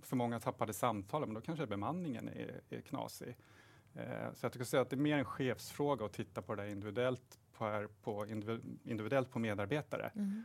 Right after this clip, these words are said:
Speaker 1: Om det är någon som kanske ligger för lågt i effektivitet eller för högt.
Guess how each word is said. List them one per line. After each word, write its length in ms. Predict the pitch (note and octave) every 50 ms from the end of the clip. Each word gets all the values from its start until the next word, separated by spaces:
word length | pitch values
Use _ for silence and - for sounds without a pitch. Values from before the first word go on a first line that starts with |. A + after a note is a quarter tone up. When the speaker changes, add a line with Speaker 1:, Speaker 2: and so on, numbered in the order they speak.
| - -
Speaker 1:
Om 120 | - A#2
det 60 | A2+ G#2+
är 20 |
någon 140 | G#2+ A2 A2+
som 160 | - - B2
kanske 260 | - A#2+ - - C3+
ligger 180 | B2 - - -
för 240 | - - A2 G#2 -
lågt 460 | B2 D3+ F3 G3 G3+ G3 - - -
i 40 | D#3+
effektivitet 580 | D#3 - D3+ - - C#3+ D3 - C#3+ B2+ - -
eller 200 | - C3+ G3 A3
för 160 | - - - G2
högt. 480 | A2 - - - - - - - -